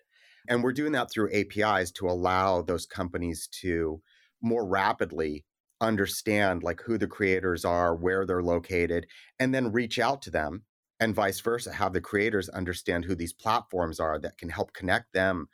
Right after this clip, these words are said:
with brands so they can build a business, so they can continue to do the creative art that they're doing every day. And so that is our focus, is how do we allow creators to continue to do what they're doing? 'Cause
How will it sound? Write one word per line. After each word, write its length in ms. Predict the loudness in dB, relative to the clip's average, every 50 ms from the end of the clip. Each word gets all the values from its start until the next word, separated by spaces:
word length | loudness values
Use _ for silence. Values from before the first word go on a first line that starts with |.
| _ _ _ _ _ _
with 240 | -2 -2 -2 -6
brands 680 | -4 -2 0 0 0 0 -2 -4 -4 -6 -8 -10 -10 -12 _ _ _ _ _
so 160 | -6 -4 -2
they 160 | 0 0 -2 0
can 180 | -2 -4 0
build 240 | 0 0 0 0 0
a 120 | -2 -4
business, 800 | -4 -4 -2 0 0 0 -2 -4 -6 -8 -8 -8 -8 -10 -10 -12 -16 _ _ _ _ _
so 120 | -2 0
they 120 | 0 0 0
can 160 | 0 -4 -4
continue 520 | -2 -2 -2 -2 -2 -2 0 0 0 0
to 100 | 0 -2
do 240 | -2 0 2 2 2
the 280 | 2 0 -2 -2 -4 -6 -12 _ _ _ _ _ _
creative 880 | -10 -2 0 2 2 4 4 2 2 2 0 0 -2 -4 -10 -18 -20 _ _ _ 0 2
art 280 | 2 2 2 0 -4
that 140 | -8 -4 0
they're 140 | 0 0 0
doing 280 | 2 0 0 2 0
every 220 | 0 -2 -2 -2 -2
day. 360 | 0 0 0 -2 -4 -10 -18 _ _ _ _ _ _ _ _ _ _ _ _
And 160 | -2 0 0
so 460 | 0 0 0 2 2 2 2 0 0 -2 -2
that 280 | 0 0 2 2 2 0
is 140 | 0 2
our 120 | 2 0 2
focus, 440 | 0 0 0 0 -2 -4 -6 -4 -6
is 120 | -6 -6
how 240 | -4 -2 0 0 2
do 80 | 2
we 120 | 0 0 0
allow 240 | 2 4 2 2 2
creators 420 | 0 0 0 0 2 0 -2 -4
to 80 | -6 -10
continue 520 | -10 -10 -12 -10 -4 -2 -2 0 0 -2
to 100 | -2 -4
do 180 | -2 0 -2 0
what 180 | 0 -2 -2 -4
they're 100 | -6 -4
doing? 340 | -4 -4 -6 -4 -6 -8 -6
'Cause 240 | -6 -6 -8 -8